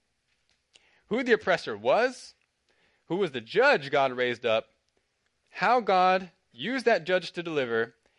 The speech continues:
and how long the period of rest was after God's deliverance. That is, how long did that judge preside in Israel? What I want you to do now, either by yourself or with those sitting next to you, is I want you to read through both sides of this chart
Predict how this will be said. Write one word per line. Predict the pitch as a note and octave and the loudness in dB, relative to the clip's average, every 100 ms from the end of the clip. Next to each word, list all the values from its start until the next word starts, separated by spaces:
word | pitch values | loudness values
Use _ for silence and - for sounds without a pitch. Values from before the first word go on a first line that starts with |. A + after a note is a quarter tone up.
| _ | _
and | A#2 | -10
how | A#2 D#3+ F3+ | -2 2 2
long | E3 D#3+ | 2 -2
the | D3+ | -6
period | - D3 C3+ | -6 -6 -4
of | A#2+ | -2
rest | D#3+ F#3 | -2 -2
was | A#2 A2 C#3 | -4 -4 -2
after | A3 A#3+ - G#2+ A#2 - | -2 -2 -4 -8 -10 -12
God's | - G2 G2 - | -8 -6 -8 -10
deliverance. | A#2+ G3 D3+ F#2+ - - _ _ _ _ | -8 -8 -6 -10 -12 -20 _ _ _ _
That | A2+ B2 | -2 0
is, | A#2 - | 0 -2
how | D#3+ F3 | 0 0
long | D#3+ D#3+ | 0 -2
did | D3 C3 | -2 0
that | C#3 B2 | 2 0
judge | A2+ C#3+ C3 A2+ | -2 0 0 -2
preside | - B2+ B2+ D#3+ B2+ G#2+ A#2+ - _ _ _ _ _ | -10 -6 -2 0 2 0 -2 -8 _ _ _ _ _
in | C3+ C#3 | -8 -4
Israel? | D#3+ D#3+ A#2+ F2 - _ _ _ _ _ _ _ _ _ _ | -2 -4 -6 -8 -10 _ _ _ _ _ _ _ _ _ _
What | D#3 E3+ | -4 -2
I | |
want | G#3 A3+ | -2 -4
you | A#3 | -8
to | |
do | F3+ F3+ | -8 -4
now, | D#3+ C3+ F#2+ D3 - _ _ - | 0 0 0 -6 -12 _ _ -4
either | C#3 D3 | 0 0
by | C#3+ | 2
yourself | D3 C#3 G3+ G3 F3+ | 0 0 -2 -2 -2
or | |
with | B2+ C3 | -6 -4
those | D3 C#3+ - | -4 -4 -14
sitting | - F3+ F3+ | -10 -6 -4
next | C3+ E3 - | -2 -4 -6
to | A2+ | -10
you, | F#2+ A2+ D#3 _ _ _ _ - | -8 -8 -12 _ _ _ _ -6
is | E3+ G3 | -4 -4
I | |
want | B3 D#4 | -6 -6
you | A#3 | -6
to | E3+ | -8
read | C#3+ A#3 C#4+ | -8 -8 -8
through | - G#3+ E3+ C#3 | -10 -6 -4 -2
both | D3+ B3+ | -2 -2
sides | - G#3 A3 | -4 -2 -2
of | E3+ | -4
this | D3+ | -10
chart | - - F#3+ A3 | -10 -4 -2 -2